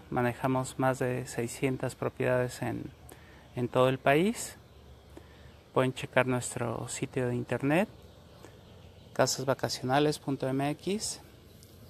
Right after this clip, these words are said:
Esta casa en particular la encuentran con el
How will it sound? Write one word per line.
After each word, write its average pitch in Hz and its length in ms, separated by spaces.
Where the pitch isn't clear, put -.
Esta 139 280
casa 135 380
en 135 100
particular 139 600
la 120 520
encuentran 147 640
con 123 200
el 113 280